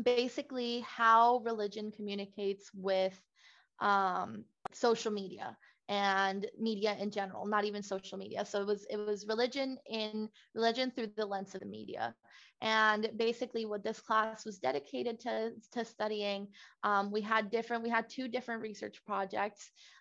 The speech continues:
um, in the class. One of them was studying how, uh, a church, for example, or, um, some other religious, um, uh, some other, um,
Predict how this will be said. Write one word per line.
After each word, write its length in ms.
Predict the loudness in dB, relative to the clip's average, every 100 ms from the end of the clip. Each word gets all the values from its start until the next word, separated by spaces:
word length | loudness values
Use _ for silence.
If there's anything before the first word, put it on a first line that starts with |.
| 2
um, 360 | 6 6 4 -2
in 140 | -2
the 100 | -2
class. 640 | -4 0 2 2 0 -8 -14
One 300 | -2 0 0
of 140 | -2
them 240 | -2 -2 -2
was 120 | -6
studying 600 | -4 -2 0 -2 -2 -6 -12 -20 -16
how, 840 | -4 2 6 6 6 4 0 -2 -10 _
uh, 420 | 2 4 4 2 0
a 100 | -4
church, 580 | -4 -4 0 0 -2 -6
for 80 | -6
example, 720 | -6 -6 -6 -2 0 0 -2 -14 _ _ _ _ _ _
or, 480 | 0 2 4 4 2 0
um, 320 | 0 -2 -4 -10
some 260 | -4 -4 0
other 380 | 0 2 0 -2 -12 _
religious, 560 | 0 2 2 0 0 -6 -2
um, 380 | 0 0 -2 -10 _
uh, 120 | -4 -4
some 320 | -2 -2 -2
other, 460 | -2 0 2 2 2
um, 520 | 0 2 -2 -4 -10